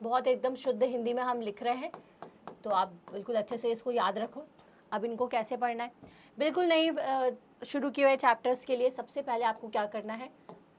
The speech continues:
वन शॉट देखो। अब आपको अलग अलग चैनल्स पे बहुत लंबे लंबे वन शॉट मिलेंगे,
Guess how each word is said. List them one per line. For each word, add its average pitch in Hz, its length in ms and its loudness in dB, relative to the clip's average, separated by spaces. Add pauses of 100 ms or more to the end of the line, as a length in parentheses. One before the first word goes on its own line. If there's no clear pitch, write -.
(180)
वन 262 300 -2
शॉट - 520 -8 (280)
देखो। 160 320 -10 (1120)
अब 202 120 4
आपको 220 220 6
अलग 226 220 4
अलग 240 140 0
चैनल्स 226 300 -2
पे 262 80 -4
बहुत 240 240 0
लंबे 208 200 0
लंबे 233 220 2
वन 226 180 2
शॉट 214 260 -2
मिलेंगे, 190 340 -6